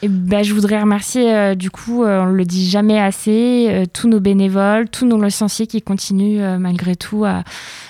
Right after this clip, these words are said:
à, à, à avoir de l'espoir et à être avec nous, à nos côtés, et aussi n-, tous nos partenaires, puisque en fait le club il pourrait pas vivre sans ses partenaires clairement,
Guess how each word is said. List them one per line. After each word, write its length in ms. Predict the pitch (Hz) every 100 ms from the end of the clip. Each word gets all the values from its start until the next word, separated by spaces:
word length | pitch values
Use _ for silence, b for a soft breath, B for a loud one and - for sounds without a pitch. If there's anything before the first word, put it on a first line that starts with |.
| B
à, 600 | 202 196 190 185 185 -
à, 40 | 185 - -
à 280 | 202 175 175
avoir 240 | 175 208 208
de 100 | 202
l'espoir 460 | 196 - 220 226
et 80 | 220
à 80 | 185
être 160 | -
avec 240 | 196 185 220
nous, 60 |
à 80 | 240
nos 100 | 208
côtés, 460 | 190 202 190 226 285 B B 220
et 160 | - 202
aussi 460 | 196 - 262 269 233
n-, 180 | 208
tous 200 | - -
nos 120 | 247 220
partenaires, 540 | 208 - 214 208 233
puisque 240 | 208 -
en 320 | 202 185 180 180
fait 240 | 214 -
le 80 | 202
club 260 | - 214
il 80 | 196
pourrait 320 | 185 196 175
pas 220 | 170 202 190
vivre 400 | 208 202 190 180
sans 240 | - 226
ses 160 | 226 220
partenaires 460 | 202 - 185 208
clairement, 420 | - 202 185 190